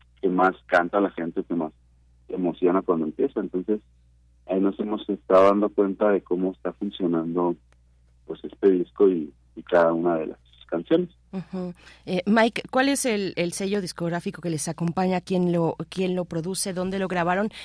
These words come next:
Speaker 2: Y cuéntanos, bueno, ahora que nos estás hablando de estos, eh, estos otros artistas que acompañan el disco, eh, está Juan Cirerol, está, eh, Romer, me quedé pensando, pues, ¿cómo, cómo está la industria actualmente,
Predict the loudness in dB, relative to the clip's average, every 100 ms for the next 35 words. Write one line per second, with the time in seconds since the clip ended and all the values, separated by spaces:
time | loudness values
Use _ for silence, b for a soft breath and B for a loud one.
0 | B -6 -2 0 0 0 -2 -4 -2 -2
1 | -2 -6 -6 -6 -4 -4 -4 -4 -4 -4
2 | -4 -4 -6 -4 0 2 2 0 -4 -4
3 | -4 -2 -4 -2 -2 -4 -2 -2 -2 -8
4 | -6 -8 -8 -8 -6 -4 -4 -2 -2 -4
5 | B B B -4 -2 0 -2 -2 -4 -4
6 | -4 -4 -6 -6 -4 -4 -6 -10 -18 -18
7 | -8 -6 -6 -8 -2 0 0 -2 -4 -4
8 | -2 0 0 0 -4 -4 -2 0 0 0
9 | 0 -2 -2 0 0 0 -4 B B B
10 | B 2 2 2 0 0 2 2 4 2
11 | 0 -4 -6 -4 0 4 4 4 0 -4
12 | _ -4 -4 0 2 2 2 -2 -6 -6
13 | -6 -6 -6 -4 -4 -6 -6 -6